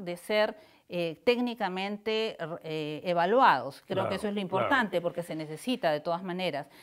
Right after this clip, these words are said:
Speaker 1: Plazos que se cumplan, plazos cortos, sistemas informáticos para que no estemos llenos de papeles. Creo que eso ayuda mucho en todo este proceso que menciona.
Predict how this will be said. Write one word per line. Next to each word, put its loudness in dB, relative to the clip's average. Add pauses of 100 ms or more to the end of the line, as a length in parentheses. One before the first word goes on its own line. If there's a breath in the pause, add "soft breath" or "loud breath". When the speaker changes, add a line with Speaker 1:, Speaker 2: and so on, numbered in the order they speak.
(200 loud breath)
Speaker 1:
Plazos 2
que -4
se -6
cumplan, -2 (100)
plazos 0 (180)
cortos, 2 (240 loud breath)
sistemas -2
informáticos -4
para 2
que -6
no -2
estemos -4
llenos -4
de -2
papeles. 0 (300 loud breath)
Creo 2
que 0
eso -4
ayuda 2
mucho -6
en -6
todo -6
este -10
proceso -12
que -14
menciona. -12